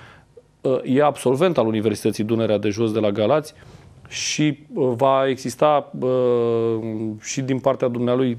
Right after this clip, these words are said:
sprijin aici la, uh, în acest proiect.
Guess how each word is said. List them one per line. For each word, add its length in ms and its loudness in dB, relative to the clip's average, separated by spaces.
sprijin 480 -4
aici 200 0
la, 360 0
uh, 340 -2
în 120 0
acest 240 -4
proiect. 340 0